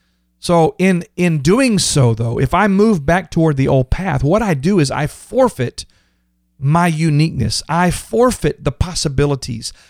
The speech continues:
I, I, I give up on what God is leading me toward that I've never experienced for the sake of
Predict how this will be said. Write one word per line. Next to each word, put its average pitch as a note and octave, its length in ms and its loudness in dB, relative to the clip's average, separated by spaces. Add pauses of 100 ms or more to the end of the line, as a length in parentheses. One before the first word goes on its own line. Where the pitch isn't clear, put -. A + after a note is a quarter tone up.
(160)
I, G#3+ 280 -4
I, G3+ 300 0 (180)
I F3+ 140 -2
give F3 320 -2
up - 240 -2
on C#3+ 340 0
what C#3 300 -2
God F3+ 320 2
is C#3 180 0
leading E3+ 320 -2
me D#3+ 120 -4
toward D#3+ 460 2
that D3+ 100 0
I've C3+ 140 -2
never F3+ 260 2
experienced - 640 -2 (1120)
for A#3 480 4
the F#3 80 2
sake - 400 -2
of D#3 520 0